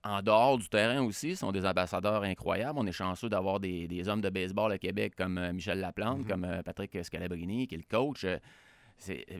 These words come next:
Speaker 1: mais les inscriptions du baseball sont en hausse. C'est, c'est certain que les, les capitales, euh, c'est, ont, ont, ont un effet
Speaker 2: Mhm.
Speaker 1: qui, qui, qui fait en sorte que le baseball est en hausse. Je parle du baseball mineur, mais je parle aussi des ligues adultes, euh, de la balle molle. Donc, ça,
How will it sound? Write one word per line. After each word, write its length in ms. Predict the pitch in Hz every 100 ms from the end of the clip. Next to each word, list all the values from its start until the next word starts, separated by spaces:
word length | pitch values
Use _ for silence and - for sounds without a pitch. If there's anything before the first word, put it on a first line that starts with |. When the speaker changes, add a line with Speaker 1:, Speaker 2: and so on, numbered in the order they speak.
| -
Speaker 1:
mais 180 | 73 92
les 200 | 92 95
inscriptions 720 | 113 - 104 - 113 139 156
du 80 | 92
baseball 400 | 90 82 107 127
sont 160 | 95 82
en 160 | 78
hausse. 260 | 117 151 - -
C'est, 160 | - 73
c'est 280 | - - 85
certain 480 | - - - 151 143
que 140 | -
les, 140 | 95 - _ _ _
les 100 | 104
capitales, 680 | - 113 - 120 127 113 85 - _ _ _
euh, 340 | 92 95 82 69
c'est, 240 | - - - 50 50
ont, 240 | 85 85 -
ont, 460 | 98 92 92 82 78 - -
ont 200 | 90 92
un 100 | 98
effet 480 | 104 - 113 120 110
Speaker 2:
Mhm. 200 | 110 104
Speaker 1:
qui, 160 | 113 85
qui, 180 | -
qui 100 | -
fait 100 | - 101
en 100 | 92
sorte 240 | 120 120
que 80 | 87
le 100 | 90
baseball 380 | 90 87 104 107
est 100 | 92
en 160 | 85 107
hausse. 140 | 160
Je 20 |
parle 140 | - 101
du 60 |
baseball 360 | 95 87 92 101
mineur, 300 | 95 113 143
mais 60 | 104
je 60 |
parle 180 | - 104
aussi 200 | 101 -
des 140 | 107 95
ligues 180 | 98
adultes, 360 | 87 87 120 -
euh, 80 | 87
de 60 | 69
la 100 | 87
balle 180 | 87
molle. 260 | 87 110 156
Donc, 200 | 95 101
ça, 140 | 85